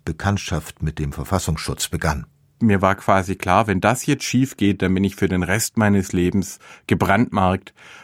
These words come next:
Speaker 2: mitsamt meiner Familie. Wir sind in einer Situation, in der quasi jeder Mensch definiert werden kann, auch online, und sich unter Umständen nicht mal dagegen wehren kann. Und das wird einem bewusst, dass jede Online-Kommunikation, die man macht, in einer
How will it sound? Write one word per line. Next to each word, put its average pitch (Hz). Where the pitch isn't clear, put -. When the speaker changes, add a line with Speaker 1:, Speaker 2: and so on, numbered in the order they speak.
Speaker 2:
mitsamt 101
meiner 95
Familie. 107
Wir 113
sind 143
in 123
einer 113
Situation, 110
in 110
der 104
quasi 98
jeder 113
Mensch 104
definiert 107
werden 95
kann, 101
auch 110
online, 101
und 107
sich 113
unter 127
Umständen 120
nicht 127
mal 117
dagegen 107
wehren 110
kann. 82
Und 85
das -
wird 135
einem 113
bewusst, 113
dass 110
jede 156
Online-Kommunikation, 123
die 104
man 95
macht, 104
in 90
einer 104